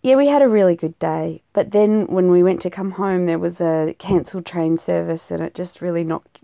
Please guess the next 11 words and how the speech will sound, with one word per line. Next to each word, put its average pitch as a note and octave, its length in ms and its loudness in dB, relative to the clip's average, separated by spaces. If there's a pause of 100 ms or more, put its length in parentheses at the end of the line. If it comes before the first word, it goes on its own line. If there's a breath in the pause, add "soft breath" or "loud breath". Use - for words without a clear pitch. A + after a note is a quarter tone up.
my E3+ 240 -6
evening F3 420 -4
out, E3 300 -6
and E3 360 -6 (1300)
we're E3 120 -4
getting E3 260 -2
ready D#3+ 200 -6
to E3 140 -12
move D3+ 180 -6
house, D#3 440 -6
and D3+ 220 -10